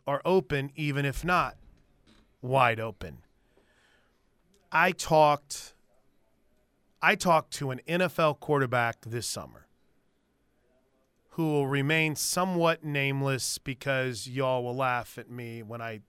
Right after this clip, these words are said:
try to use this as <laughs> Brad Johnson. But the whole thing was, you gotta trust your receivers, right? You've, you've gotta trust that they understand what the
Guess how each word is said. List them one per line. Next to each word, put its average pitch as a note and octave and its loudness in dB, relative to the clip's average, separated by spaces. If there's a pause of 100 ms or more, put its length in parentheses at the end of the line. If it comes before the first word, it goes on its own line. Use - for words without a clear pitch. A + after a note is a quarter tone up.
try B2 -8
to A#2 -10
use A#2 -8
this A2 -12
as G2+ -14 (160)
<laughs> - -20
Brad G2+ -6
Johnson. C2 -14 (500)
But G3 2
the G3+ 6
whole B3 6
thing C#4 0
was, F3+ 4 (400)
you F3 -10
gotta A#3 2
trust - -4
your D3+ 0
receivers, B2+ -6 (120)
right? D#3+ 0
You've, F#3 -12
you've G3 -8
gotta A3 2
trust E3+ 0
that - -14
they G#3+ 2
understand D#3+ 0 (1600)
what C3+ -10
the - -18